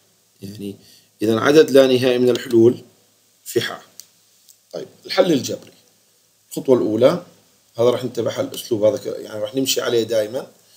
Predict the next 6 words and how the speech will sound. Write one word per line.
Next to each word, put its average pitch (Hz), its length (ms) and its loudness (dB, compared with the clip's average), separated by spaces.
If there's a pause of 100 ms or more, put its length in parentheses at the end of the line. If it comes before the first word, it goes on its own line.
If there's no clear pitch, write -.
(420)
اللي 135 120 6
هو 120 220 6 (300)
نبدأ 143 440 4
بسؤال: 117 640 4 (800)
ما 127 180 2
الزاوية 123 800 4